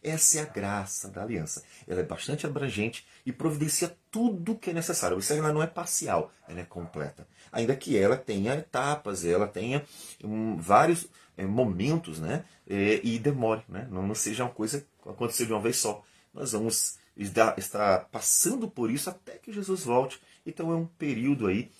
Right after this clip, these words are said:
mas ela envolve tudo. Ela diz respeito à redenção completa. Vamos orar ao Senhor. Senhor Deus amado, obrigado por tudo, por tua graça e misericórdia. Abençoa teu povo, dando-lhe descanso e confiança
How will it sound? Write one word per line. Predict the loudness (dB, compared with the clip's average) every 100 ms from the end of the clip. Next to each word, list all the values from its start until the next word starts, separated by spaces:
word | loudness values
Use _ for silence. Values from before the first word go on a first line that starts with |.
| -10
mas | -4 0
ela | 4 4
envolve | 2 2 2 2 -4 _
tudo. | -2 -2 -2 -8 -10 _ -10
Ela | -6 -4
diz | -2 -2
respeito | -2 -2 -6 -8 -14 -20 -12
à | -10
redenção | -6 -6 -4 -6 -6 -8 -10
completa. | -14 -16 -16 -20 _ _ _ _ -8
Vamos | -6 -4
orar | -4 -4
ao |
Senhor. | -6 -8 -10 _ _ _ _ -20 _
Senhor | -4 -2 -2
Deus | -4 -4
amado, | -6 -4 -4 -2
obrigado | -4 -2 -2 -2 -4
por | -10 -12
tudo, | -12 -16 -16 _ _ _
por | -20 -12
tua | -10
graça | -8 -4 -4 -4 -8
e |
misericórdia. | -10 -10 -10 -12 -16 -16 -20 _ -20 -20 -16
Abençoa | -10 -6 -2 0 0 -4
teu | -8
povo, | -2 -2 -2 -10 _ _ -10
dando-lhe | -6 -4 -4 -6
descanso | -8 -8 -6 -4 -4 -4 -8
e |
confiança | -12 -12 -6 -4 -2 -6